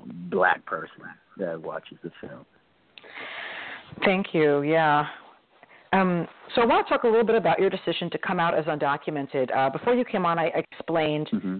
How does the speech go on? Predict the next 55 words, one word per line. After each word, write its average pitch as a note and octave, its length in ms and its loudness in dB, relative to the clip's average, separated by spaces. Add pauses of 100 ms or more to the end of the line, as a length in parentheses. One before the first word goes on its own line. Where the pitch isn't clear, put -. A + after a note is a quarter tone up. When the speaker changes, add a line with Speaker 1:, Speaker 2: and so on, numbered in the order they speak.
Speaker 2:
what D3+ 320 2
daca D#3+ 360 2
is. A3 520 4 (540)
Um, D#3 260 4
I D#3 60 2
mean, E3 140 2
I D#3+ 40 2
gave D#3 180 2
a D#3+ 40 -2
little D#3 100 2
bit D#3 100 0
of C#3+ 140 -2
background D#3 460 2
Speaker 1:
Right. G#3 140 4
Speaker 2:
about C#3+ 280 0
it. C#3+ 180 -2
I, E3 140 2 (360)
I, G#3 160 4
I A#3+ 120 6
work A3 220 2 (220)
for G3+ 100 2
an F3 80 2
immigrant E3 340 0
rights D3+ 220 0
Speaker 1:
Good. E3 60 -2
Speaker 2:
organization C#3 460 -4
called C#3 180 -6
Make D3 180 -4
the E3 60 -6
Road D3 160 2
New C#3+ 80 -4
York C3+ 360 0
until, C#3+ 280 -4
like, B2 220 -4 (200)
a D#3+ 40 -14
couple F3 260 -2
months C3+ 240 -4
ago. C3+ 280 -4
So C#3 60 0
I, C3 160 0
I'm G#3 160 2
like, G#3 160 0
I, G3+ 100 2 (100)
I - 20 0
got C4 200 2
my, G#3 120 2
like, F#3 180 0
policy E3 320 2
Speaker 1:
Oh, C3 140 0
Speaker 2:
stuff A#2 100 -2
Speaker 1:
what's C#3+ 80 2
Speaker 2:
pretty D#3+ 160 -4
Speaker 1:
it D3 60 -6
Speaker 2:
good. D#3+ 80 0
Speaker 1:
called? E3 200 -4